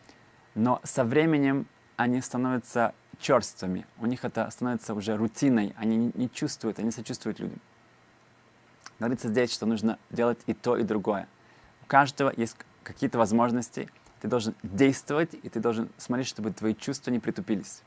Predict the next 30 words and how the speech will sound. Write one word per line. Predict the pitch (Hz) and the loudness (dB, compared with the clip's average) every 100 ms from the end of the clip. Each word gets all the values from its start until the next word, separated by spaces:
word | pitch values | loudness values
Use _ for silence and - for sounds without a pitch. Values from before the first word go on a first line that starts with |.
| _ _ _ _ - - - - _ _ | _ _ _ _ -20 -20 -20 -20 _ _
Я | 101 | -4
помню, | 95 131 127 | 0 2 2
как, | 120 107 - | 2 0 4
эм, | 107 104 101 - - _ _ _ _ _ | 4 4 2 -2 -12 _ _ _ _ _
в | |
прошлом | 120 120 113 | -4 -2 0
году | 107 123 | 2 2
я | 110 | 2
был | 104 | 2
Раб | 101 - | 0 0
Хаим | 113 110 | -2 0
Каневский | 113 123 - 110 | 0 0 -2 -8
с | - | -6
моим | 101 | -2
раввином, | 107 110 117 104 - - - - - _ _ | -2 0 0 -2 -8 -20 -20 -20 -20 _ _
и | - 101 101 - 139 - - _ _ _ - _ _ _ _ | -2 0 2 0 0 -4 -10 _ _ _ -20 _ _ _ _
мой | 107 110 | 0 6
рав, | 120 120 - | 8 8 4
он, | 101 95 | -4 -2
он | 101 95 - - - - - | -2 -2 -4 -10 -14 -16 -12
рассказывал | 101 - 113 107 | -8 0 0 2
ему | 107 107 104 | 2 0 0
о | |
своём | 101 - 104 101 101 - - _ _ | -4 -4 -2 0 -2 -4 -16 _ _
ученике, | 104 - 113 - 123 | -10 -2 -2 0 -2
который | 107 95 101 101 - _ _ - | -2 -2 -2 -2 -6 _ _ -12
потерял | - 107 | -2 0
свою | 107 107 95 | 0 0 2
жену. | 107 127 - - - - - - - _ - | 2 2 0 -12 -20 -20 -20 -20 -20 _ -6
Эм, | 104 104 104 101 | -2 2 4 2